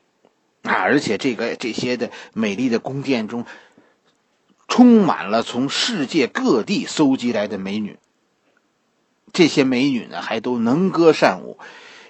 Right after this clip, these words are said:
就实际上就是说一句话，一切的细节都是按照伊斯兰教中所描述的天堂去，去建立的。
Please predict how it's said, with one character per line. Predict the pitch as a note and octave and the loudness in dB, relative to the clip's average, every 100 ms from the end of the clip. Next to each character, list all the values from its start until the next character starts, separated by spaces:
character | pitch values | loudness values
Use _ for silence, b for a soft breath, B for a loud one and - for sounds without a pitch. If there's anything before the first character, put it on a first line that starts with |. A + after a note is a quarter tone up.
| _ | _
就 | G#3 D3+ B B | 4 4 B B
实 | - F#3+ | -4 -2
际 | A3+ | 2
上 | C4+ D#3+ | 2 0
就 | C#3 | -2
是 | |
说 | C#3 C#3 | -2 -4
一 | - A2 | -6 -4
句 | C#3+ | -4
话， | - G2 | -4 -6
一 | G2 C3 B3 | -6 -4 -4
切 | B3+ D4 C4 | 2 2 4
的 | G#3+ | 0
细 | - - A#3 A2+ | -4 -4 -2 -4
节 | - - - - _ _ _ | -8 -16 -18 -20 _ _ _
都 | E3 E3+ | 2 2
是 | - - | 0 0
按 | C#3+ G#2 | 0 0
照 | F#2+ F#2 - | -2 -10 -4
伊 | G#3 G#3 | -2 0
斯 | F#3 | 0
兰 | C#3 G2+ D3+ | -2 -2 2
教 | F3 G2+ | 2 0
中 | - G2+ | -4 -12
所 | - G2+ F2+ | -10 -10 -10
描 | F#2+ F#2+ | -10 -8
述 | B2 C#3+ G2+ | -6 -6 -8
的 | F2 | -10
天 | - - A3 G#3 | -10 4 6 6
堂 | - F#3 G3+ - _ _ _ _ _ _ _ _ _ _ _ _ | 0 -4 -4 -4 _ _ _ _ _ _ _ _ _ _ _ _
去， | - G2 - _ | -8 -6 -8 _
去 | - | -12
建 | G#2 G#2 E2 | -2 -2 -4
立 | |
的。 | E2 | -14